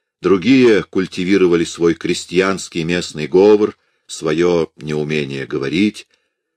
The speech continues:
Всё тот же был извечный маскарад. А под маской было звёздно, улыбалась чья-то повесть.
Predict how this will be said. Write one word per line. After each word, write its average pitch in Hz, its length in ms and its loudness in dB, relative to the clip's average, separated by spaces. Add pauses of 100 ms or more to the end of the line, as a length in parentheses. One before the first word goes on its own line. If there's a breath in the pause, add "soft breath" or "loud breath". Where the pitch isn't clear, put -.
(120)
Всё - 260 -2
тот 165 280 4
же 139 180 -2
был 143 280 2
извечный 104 680 -2
маскарад. 85 720 -4 (840)
А 92 140 -4
под 98 240 -2
маской 98 520 -2
было 73 320 0
звёздно, 139 840 0 (580)
улыбалась 110 800 -2
чья-то 78 540 -6
повесть. - 720 -2